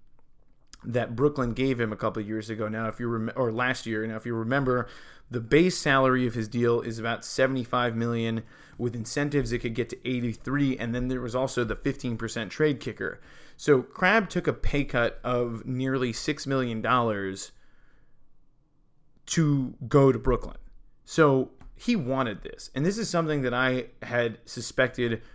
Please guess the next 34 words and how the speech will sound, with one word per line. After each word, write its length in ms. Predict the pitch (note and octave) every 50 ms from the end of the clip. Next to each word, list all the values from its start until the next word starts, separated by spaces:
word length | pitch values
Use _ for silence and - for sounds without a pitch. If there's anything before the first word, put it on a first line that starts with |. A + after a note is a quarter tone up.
| -
for 260 | - - C3+ C#3 C3+ B2
a 40 |
lot 260 | A#2 A#2 G#2+ C3 C#3 C3
of 140 | B2+ A2
the 80 | G#2+ A2+
season, 540 | - - B2 B2+ B2 B2+ C#3 C3 C3+ C#3+ - - - - - - -
because 560 | - D3+ D3 - D#3+ D3+ D3+ C#3+ B2+ A2+ - - - - - - - - - - - - - _ - - - - - - - -
I, 160 | C3 C3+ - - -
I, 320 | A2+ - - - C3+ D3+
I've 140 | D#3+ D#3 C#3+
always 340 | D3 D3 D3+ D#3 D#3 C#3 A#2
been 200 | A2 - D3+ C#3+
a 40 | C3+
believer 720 | G#2+ A#2+ G#2+ G2+ A2+ B2 B2 A#2+ C#3+ C#3 C3 C3 - -
in, 240 | - C3+ B2+ A#2+ A#2 -
in, 240 | - B2 A#2 A2+ A2+
in 240 | - A#2+ A#2 A#2 A2
Crabbe's 460 | A2+ - - B2+ B2 B2 A#2 G#2+ A2
game, 360 | G#2 - B2 A2+ A#2+ B2+ B2+
especially 360 | A#2+ A#2 - B2 A2+ B2+ C3+
as 100 | B2 A2+
a 60 | A#2 A2
three 360 | - - - B2 B2 B2+ B2
and 120 | A2 A2
D 160 | A2+ B2+ D3
guy. 260 | C3+ B2+ A#2+ G#2+ F#2+ - -
And 100 | B2 A#2+
I 80 | B2
think 160 | B2 D3+ C#3+ C3
his 140 | A#2+ A2+
defense, 600 | G#2+ - D3 E3+ E3+ - C#3 C3 B2 A#2 - -
when 300 | - B2 A2+ C3+ C3+ B2+
he's 360 | B2+ - G#2+ B2+ B2+ A#2 G#2+ A2
engaged, 800 | A#2 A2+ A2+ G#2 A#2 C3 D3+ D3 B2+ A#2 G#2 G2 G2+ G2+ - -